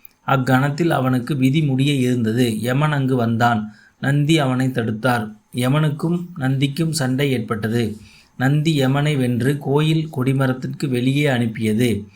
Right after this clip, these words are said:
வழக்கமாக கொடிமரத்தின் உள்ளே நந்தி இருக்கும். ஆனால் இந்த தலத்தின் கொடிமரத்தின் வெளியே நந்தி இருப்பதை இன்றும் காணலாம். இந்த திருக்கோவிலினுடைய திருவிழாக்கள் என்னன்னு பார்த்தீங்கன்னா, சித்திரை ஒன்று, இரண்டு, மூன்று ஆகிய தேதிகளில்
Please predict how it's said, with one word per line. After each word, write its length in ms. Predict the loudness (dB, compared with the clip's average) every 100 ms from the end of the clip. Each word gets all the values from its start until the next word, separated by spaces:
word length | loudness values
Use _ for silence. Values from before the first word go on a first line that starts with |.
| _ -20 _ 0
வழக்கமாக 640 | 2 2 2 0 0 0
கொடிமரத்தின் 640 | 0 0 2 0 0 -2 -2
உள்ளே 560 | 0 2 2 2 -6 -12
நந்தி 320 | -4 0 2
இருக்கும். 640 | 2 0 -2 0 0 -2 -8
ஆனால் 400 | -4 0 2 2
இந்த 220 | 2 0
தலத்தின் 460 | 0 0 -2 -2 -4
கொடிமரத்தின் 720 | -2 -2 0 0 -2 -2 -2
வெளியே 580 | 0 0 0 0 -2 -4
நந்தி 280 | -4 -2 2
இருப்பதை 500 | 2 0 -2 -2 -2
இன்றும் 340 | -2 0 -2
காணலாம். 640 | -2 -4 0 2 2 0 -8 -20 -20 -20 _
இந்த 220 | -6 -4
திருக்கோவிலினுடைய 1080 | -4 -2 -2 2 2 2 0 2 2 0 -2 -6
திருவிழாக்கள் 580 | 0 2 2 2 0 0
என்னன்னு 120 | 0
பார்த்தீங்கன்னா, 320 | -2 -2 -2
சித்திரை 540 | -2 -2 -4 -2 0 0
ஒன்று, 540 | 0 0 0 0 -2
இரண்டு, 380 | -2 0 0 0
மூன்று 540 | 0 0 0 2 0
ஆகிய 300 | 0 0 0
தேதிகளில் 600 | 0 0 0 0 -2 -4